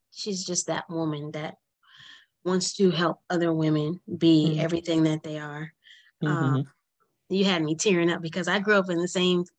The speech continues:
Speaker 1: with the same thing. My mom was a single mom. My dad, my mom got divorced when, when I was, like, six or something like that. And it was just me and my two brothers. And just to watch her pick
Speaker 2: Mm-hmm.
Speaker 1: up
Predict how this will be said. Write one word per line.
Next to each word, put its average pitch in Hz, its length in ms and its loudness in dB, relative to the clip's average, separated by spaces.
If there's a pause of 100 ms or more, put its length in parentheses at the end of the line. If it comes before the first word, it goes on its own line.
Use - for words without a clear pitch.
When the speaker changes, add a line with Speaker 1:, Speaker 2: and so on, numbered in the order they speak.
Speaker 1:
with 185 100 -18
the 175 100 -10
same 175 320 -2
thing. 165 180 -2
My 165 120 2
mom 165 240 2
was 160 100 -2
a 156 40 -6
single 165 300 -2
mom. 165 360 0
My 170 120 -8
dad, 160 220 -6 (400)
my 262 60 -8
mom 196 260 0
got 180 140 -8
divorced 180 400 -8
when, 180 200 -8 (600)
when 165 120 -6
I 165 80 -2
was, 165 140 -8
like, - 180 -10
six - 360 -8
or 156 60 -8
something 165 300 -8
like 156 220 -8
that. 156 240 -8 (100)
And 160 100 -2
it 160 60 0
was 160 100 -2
just 156 180 -4
me 160 160 2
and 160 80 2
my 156 200 -4
two 165 100 -6
brothers. 151 420 -6
And 147 200 -8
just 156 240 -6
to - 80 -4
watch 160 440 -2
her 156 300 -4 (640)
pick 156 200 0
Speaker 2:
Mm-hmm. 147 140 -4 (120)
Speaker 1:
up 180 260 -4